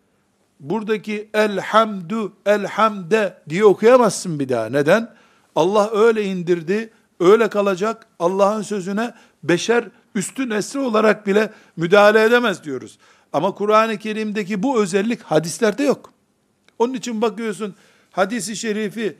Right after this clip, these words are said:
Medine'de sahabe dinlemiş, otuz kişiymişler orada mesela.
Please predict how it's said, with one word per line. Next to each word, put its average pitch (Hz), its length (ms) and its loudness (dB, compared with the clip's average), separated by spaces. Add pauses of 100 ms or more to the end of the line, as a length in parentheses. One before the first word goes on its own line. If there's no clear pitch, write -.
(220)
Medine'de 202 720 -2 (180)
sahabe 202 680 0
dinlemiş, 220 640 0 (180)
otuz 214 400 -2
kişiymişler 165 560 -10
orada 135 300 -2
mesela. 160 600 -2